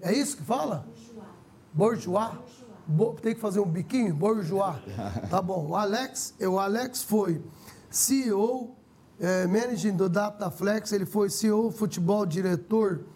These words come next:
Speaker 1: é, do, do Figueirense, é, do Special Advisor, Futebol Management, do Abílio Diniz. Ele foi C E O, ou seja, que mandaram São Paulo Futebol Clube,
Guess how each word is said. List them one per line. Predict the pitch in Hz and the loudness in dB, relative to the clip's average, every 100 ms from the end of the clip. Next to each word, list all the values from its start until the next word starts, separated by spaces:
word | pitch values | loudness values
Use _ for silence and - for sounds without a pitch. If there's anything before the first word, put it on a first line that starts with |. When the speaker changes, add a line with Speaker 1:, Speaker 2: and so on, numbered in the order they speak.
| - - - - - | -20 -20 -20 -10 0
Speaker 1:
é, | 175 185 180 175 170 170 165 165 160 165 - - - - | 2 2 0 2 2 4 2 2 -2 -6 -16 -20 -14 -2
do, | 165 202 190 175 | 2 4 4 4
do | 196 | 2
Figueirense, | - 214 208 190 240 247 254 233 - - - - - - | 0 2 2 2 0 -2 -2 -2 -4 -12 -20 -20 -16 0
é, | 185 196 196 | 2 4 2
do | 180 202 | 2 2
Special | - - 247 247 254 226 220 - | 0 0 0 0 0 0 0 0
Advisor, | 214 175 156 208 226 214 165 170 147 - - - - | 0 0 -2 0 0 -2 0 0 -2 -6 -16 -20 -20
Futebol | - 240 240 180 214 202 | 0 0 2 0 0 2
Management, | 180 240 214 170 175 | 0 0 -2 0 0
do | 170 | 2
Abílio | 185 175 240 214 | 2 4 4 2
Diniz. | 151 180 196 233 220 - - - - - | 2 2 2 2 -2 -8 -14 -20 -20 -2
Ele | 175 226 | 4 4
foi | 226 247 226 | 4 0 2
C | - - 339 | 0 2 2
E | 262 | 2
O, | 214 240 240 147 - - - - - - - | 2 2 0 -4 -10 -18 -20 -20 -20 -20 -8
ou | 160 | -6
seja, | 151 185 - | 0 0 0
que | 165 | 2
mandaram | 160 190 208 202 | 2 4 2 0
São | - 196 | -2 -2
Paulo | 160 233 240 | 0 -2 -2
Futebol | 208 202 170 190 175 | -6 -6 -2 0 -2
Clube, | - 202 247 262 247 | 0 2 4 2 0